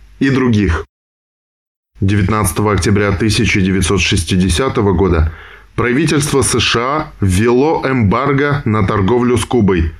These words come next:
начало экономической блокады Кубы. В этот же день, тысяча девятьсот восемьдесят третьего года,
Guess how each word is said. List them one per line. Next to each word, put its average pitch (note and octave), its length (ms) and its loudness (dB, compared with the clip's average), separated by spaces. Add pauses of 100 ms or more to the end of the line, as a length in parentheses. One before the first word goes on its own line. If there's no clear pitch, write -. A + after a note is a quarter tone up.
(100)
начало C#3 760 0
экономической B2 800 0
блокады G#2 680 0 (160)
Кубы. F#2 460 2 (760)
В G#2 140 0
этот G#2 220 0
же G2+ 120 0
день, G#2+ 320 0
тысяча B2+ 460 0
девятьсот G2+ 420 0
восемьдесят G2 440 0
третьего A2 420 0
года, F2 420 0